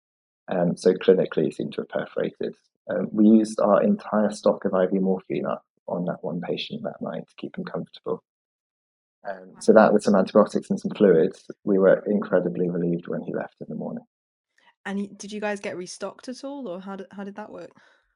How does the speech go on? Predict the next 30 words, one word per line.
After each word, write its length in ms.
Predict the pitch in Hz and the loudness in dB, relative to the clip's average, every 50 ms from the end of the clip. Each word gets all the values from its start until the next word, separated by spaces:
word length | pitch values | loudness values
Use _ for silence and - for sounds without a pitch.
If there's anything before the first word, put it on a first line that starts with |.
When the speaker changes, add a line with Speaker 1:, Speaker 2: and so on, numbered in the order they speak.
| _ _ _ _ _ _ _ _ _ _ _ _ - | _ _ _ _ _ _ _ _ _ _ _ _ 2
Speaker 1:
No, 260 | 127 123 120 113 113 | 6 8 8 8 8
fortunately, 380 | - - - - - - 120 107 | 8 4 2 4 6 6 8 8
I 60 | 110 | 8
think 180 | - - - | 4 2 0
it 40 | - | 0
was 120 | 127 120 - | -2 -2 0
towards 320 | - 123 117 113 113 - | 2 4 6 6 4 4
the 140 | - 107 107 | 4 6 6
end, 340 | 104 87 - - 95 95 92 - - - - | 6 6 4 2 0 -4 -4 -6 -12 -14 -6
um, 320 | - 101 95 90 92 95 - | -2 2 4 4 4 2 2
and 260 | - - - 101 95 | 0 0 2 2 2
I 80 | 87 95 | 2 4
don't 180 | - 107 95 | 4 4 2
think 120 | - - - | 2 0 -4
we 60 | 101 | -2
got 160 | - - - | 0 0 0
any 80 | - 98 | 0 0
more 220 | 95 98 90 90 90 | 0 2 2 2 0
I 60 | 87 | 0
V 100 | 92 92 | 0 -2
morphine. 580 | 92 95 92 87 - - - 71 78 76 76 - _ - | -2 0 -2 -2 -4 -4 -6 -4 -4 -4 -6 -10 _ -6
Um, 320 | - 92 98 95 98 104 - | 0 2 2 2 2 0 4
but 120 | - 104 - | 6 6 6
other 160 | 113 107 107 | 8 6 6
drugs, 320 | - 117 104 104 - - | 6 6 6 6 4 0
if 120 | 98 - - | -6 -2 0
we'd 180 | 101 98 - | -2 0 0
run 220 | 101 98 92 92 95 | 2 2 2 2 0
out, 340 | - - 95 98 - - _ _ - - _ _ - - | -2 -2 -4 -4 -6 -6 _ _ -20 -20 _ _ -4 -2
um, 400 | 95 92 90 90 87 - - | -2 0 0 -2 -2 -4 -6